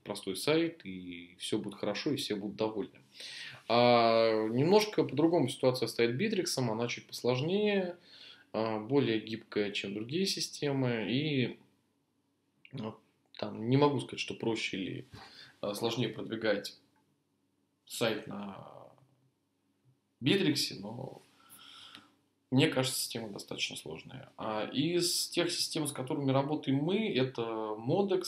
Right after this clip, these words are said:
Мы с Модексом работаем давно, успешно. Почему? Потому что, ну,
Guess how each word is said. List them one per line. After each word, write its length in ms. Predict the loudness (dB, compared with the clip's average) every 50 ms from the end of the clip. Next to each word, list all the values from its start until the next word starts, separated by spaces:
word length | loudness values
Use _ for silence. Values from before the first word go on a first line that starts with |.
| -4 -6 -4 -6
Мы 180 | -6 -6 -6
с 140 | -8 -8 -4
Модексом 520 | -4 -4 0 0 -2 -2 -2 -4 -4 -4 -4
работаем 720 | -4 -4 -2 -4 -6 -4 -4 -4 -2 -2 -2 -4 -6 -6 -6
давно, 760 | -6 -6 -4 -2 -2 -2 -2 -2 -2 -4 -2 -2 -2 -2 -4
успешно. 800 | -4 -8 -12 -8 -4 -4 -2 -2 -4 -6 -6 -6 -6 -6 -8 -12 -16 _
Почему? 400 | -6 -4 -4 -2 -2 -4 -4 -6
Потому 300 | -8 -8 -8 -8 -6 -8
что, 340 | -6 -4 -4 -4 -4 -6 -14 -20 -20 -18 -18 -18 -18 -18 -20 -20 _ _ _
ну, 540 | -2 2 2 4 4 4 4 2 0 -4